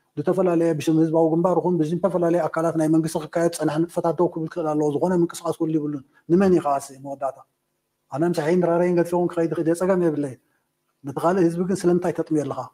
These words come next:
ስለምንታይ ተብል ኣለኻ? ብኸምዚ መንገዲ ከዓ መንግስቲ ክትገልፅ ኢልካ እንድሕር ተሓስብ ኣለኻ ኮይንካ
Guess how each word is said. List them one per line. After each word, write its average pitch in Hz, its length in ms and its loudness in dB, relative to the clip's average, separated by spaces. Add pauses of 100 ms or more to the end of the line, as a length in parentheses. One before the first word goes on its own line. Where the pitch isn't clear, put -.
(340)
ስለምንታይ 160 320 2
ተብል 147 240 -4
ኣለኻ? 131 200 -4 (120)
ብኸምዚ 170 320 0
መንገዲ 175 240 2
ከዓ 170 180 -4
መንግስቲ 160 300 2
ክትገልፅ 165 320 -2
ኢልካ 165 180 -4
እንድሕር 156 240 0
ተሓስብ 151 300 -6
ኣለኻ 156 220 0
ኮይንካ 156 240 -2